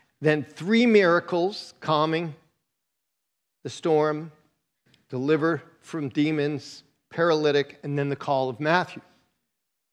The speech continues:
And then three miracles, girl raised, blind men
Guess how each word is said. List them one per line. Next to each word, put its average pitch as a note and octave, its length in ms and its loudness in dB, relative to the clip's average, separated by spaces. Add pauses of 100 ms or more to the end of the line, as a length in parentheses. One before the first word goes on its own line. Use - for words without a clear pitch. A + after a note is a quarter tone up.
(220)
And D#3 100 0
then D3+ 160 2
three A#3+ 420 2
miracles, E3+ 1000 2
girl E3 320 2
raised, D#3+ 840 2 (220)
blind D3 380 -2
men D3 320 -2